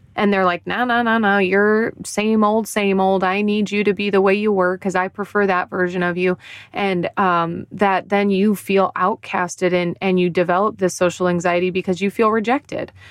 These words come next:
F-, in whatever ways we feel rejected can certainly cause this social anxiety, and that avoiding or not going or staying quiet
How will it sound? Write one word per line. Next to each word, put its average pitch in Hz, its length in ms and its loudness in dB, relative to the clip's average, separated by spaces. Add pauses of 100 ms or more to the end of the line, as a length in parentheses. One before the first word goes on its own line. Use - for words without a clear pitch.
(180)
F-, - 140 -12
in 214 160 0
whatever 220 420 2
ways 220 320 2
we 202 140 2
feel 208 240 2
rejected 190 560 0
can 196 160 -2
certainly 190 400 0
cause 180 480 0
this 185 180 0
social 190 400 0
anxiety, 175 600 0
and 185 220 -2
that 180 260 -2 (460)
avoiding 196 960 2
or 185 260 0
not 175 300 0
going 202 580 2
or 190 260 0
staying 175 460 -4
quiet 196 800 0